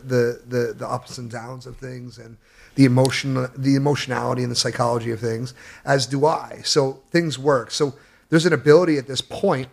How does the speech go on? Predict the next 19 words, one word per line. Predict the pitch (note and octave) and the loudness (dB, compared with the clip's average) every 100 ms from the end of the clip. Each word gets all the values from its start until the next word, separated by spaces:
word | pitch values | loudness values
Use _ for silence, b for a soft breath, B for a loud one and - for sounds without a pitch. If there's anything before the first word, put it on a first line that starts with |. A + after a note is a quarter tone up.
| - | -8
after | B2+ C3+ | -8 -2
so | B2 - C#3+ | 2 4 4
many | C3+ C3 | 0 -4
years | B2+ B2+ B2 A#2 | -4 -4 -4 -8
of, | A2 - | -12 -8
of, | B2+ A2+ | -6 -6
of | - A2+ | -8 -6
doing | B2 B2 A#2+ | -2 -2 -4
what | A#2+ | -6
we | |
both | A2+ B2 A#2+ | 0 0 0
have | A#2 - | -4 -4
done | A2 A2+ A#2+ _ - | -4 -4 -6 _ -4
in | A#2+ | 0
separate | - - B2 - | 4 4 2 -6
parts | B2+ B2+ A#2 | -4 -4 -4
of | A2+ | -10
the | |
spectrum, | - D#3+ D#3+ C3+ | -8 -6 -4 -6